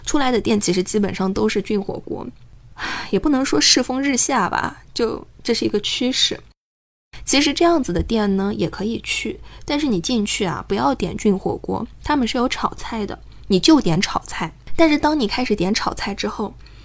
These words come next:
你就会发现为什么商家都爱做菌火锅而不爱做炒菜了。因为炒菜的成本实在是太高了。你看啊，野生菌的汤锅两人套餐两百二十八，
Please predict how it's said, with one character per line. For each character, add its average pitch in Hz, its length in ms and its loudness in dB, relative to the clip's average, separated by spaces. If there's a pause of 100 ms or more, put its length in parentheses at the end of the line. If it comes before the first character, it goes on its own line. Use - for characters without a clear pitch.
你 185 120 4
就 226 140 4
会 240 140 0
发 220 220 -2
现 220 260 -4 (420)
为 262 180 4
什 202 100 -2
么 147 80 0
商 190 240 0
家 196 200 -2
都 202 120 -2
爱 196 160 -2
做 190 200 -6
菌 185 200 -4
火 - 140 -8
锅 - 280 -2
而 175 100 -4
不 175 160 -4
爱 190 180 -2
做 196 140 -4
炒 - 280 -6
菜 - 280 -8
了。 277 120 -10 (680)
因 311 140 4
为 330 100 8
炒 - 220 0
菜 262 160 0
的 220 100 0
成 180 360 -2
本 214 180 -2
实 - 160 -2
在 220 140 -4
是 220 100 -4
太 226 320 -6
高 101 300 -6
了。 - 120 -10 (380)
你 196 80 -2
看 202 240 0
啊， 180 180 -2 (220)
野 190 240 6
生 254 300 2
菌 262 200 2
的 185 140 -2
汤 214 300 2
锅 208 200 4
两 185 220 -4
人 175 160 -4
套 190 240 -2
餐 185 320 -4 (140)
两 190 260 0
百 208 120 2
二 196 200 2
十 - 180 -4
八， 190 300 -4